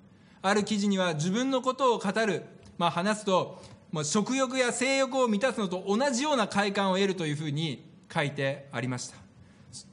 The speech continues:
おそらくその快感を知ると、投稿がやめられなくなるんだと思います。しかし、私たちクリスチャンは、キリストにあって死んだ自分について語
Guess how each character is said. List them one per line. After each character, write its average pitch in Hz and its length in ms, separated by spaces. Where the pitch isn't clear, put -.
お 147 80
そ 156 80
ら 202 100
く - 60
そ 196 120
の 202 100
快 220 200
感 226 200
を 220 60
知 220 100
る 214 100
と、 214 460
投 208 200
稿 208 200
が 202 400
や 165 180
め 208 140
ら 220 100
れ 233 100
な 214 140
く 180 80
な 180 140
る 190 80
ん 165 80
だ 147 100
と 135 80
思 139 140
い 139 40
ま 139 120
す。 - 240
し - 100
か 220 100
し、 202 260
私 202 260
た 240 100
ち 196 160
ク 202 120
リ 226 100
ス - 60
チ 226 60
ャ 190 60
ン 175 40
は、 180 340
キ 240 180
リ 330 140
ス - 80
ト 311 100
に 285 160
あ 262 160
っ 294 180
て 190 100
死 - 260
ん 311 160
だ 285 120
自 247 180
分 285 200
に 277 100
つ 285 160
い 254 140
て 202 480
語 214 140